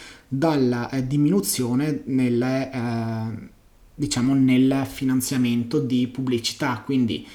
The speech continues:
queste aziende hanno visto ovviamente un problema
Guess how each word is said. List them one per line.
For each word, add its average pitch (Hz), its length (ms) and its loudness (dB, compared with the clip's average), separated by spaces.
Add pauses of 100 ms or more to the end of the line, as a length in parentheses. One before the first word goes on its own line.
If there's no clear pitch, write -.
(120)
queste 127 260 -4
aziende 131 500 0
hanno 135 160 0
visto 143 320 0
ovviamente 127 500 2
un 131 200 -2
problema 123 600 0